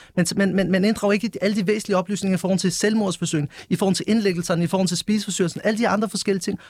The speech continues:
hun har udviklet, mens hun kon-, bliver ved med at sige, "Jamen, det her bosted, det er konkret egnet til mig." Tværtimod, så bliver man ved med at sige, "Jamen, det er egnet,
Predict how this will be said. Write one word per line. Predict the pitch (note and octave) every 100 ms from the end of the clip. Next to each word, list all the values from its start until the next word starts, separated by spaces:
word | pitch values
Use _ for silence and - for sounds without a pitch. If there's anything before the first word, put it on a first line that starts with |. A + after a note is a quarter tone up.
| _
hun | G#3
har | G3+
udviklet, | A3 C4 A#3+ E3+ F#3
mens | F3 G#3+ -
hun | G#3 F#3
kon-, | G3 -
bliver | - F3+
ved | B3+
med | B3
at |
sige, | - G#3
"Jamen, | F#3+
det | F#3+
her | A3
bosted, | A#3 A3 A3 -
det | -
er | A3+
konkret | A3 A3 A3+
egnet | F#3+ A#3+ B3+
til | F3
mig." | E3+ - - _
Tværtimod, | - B3 A3+
så | G3
bliver | G#3
man | G#3
ved | G3+
med | G3+
at | G3
sige, | G#3
"Jamen, | F3+ A3 G#3
det | -
er | - D#4
egnet, | G3+ C#3+